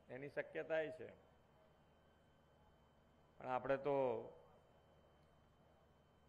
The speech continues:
માનનીય નરેન્દ્રભાઈ હર હંમેશ કે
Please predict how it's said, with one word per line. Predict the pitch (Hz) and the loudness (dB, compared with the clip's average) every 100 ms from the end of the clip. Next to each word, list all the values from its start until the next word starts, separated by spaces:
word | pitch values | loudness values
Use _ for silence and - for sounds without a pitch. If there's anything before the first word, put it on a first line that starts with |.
| - | -8
માનનીય | 120 127 135 | -4 -2 -2
નરેન્દ્રભાઈ | 131 131 143 143 147 135 135 139 120 - - - - - - | 0 2 2 4 6 8 8 8 6 0 -10 -20 -20 -20 -12
હર | 117 147 | 2 6
હંમેશ | 147 127 165 170 - | 6 6 4 4 0
કે | - | -6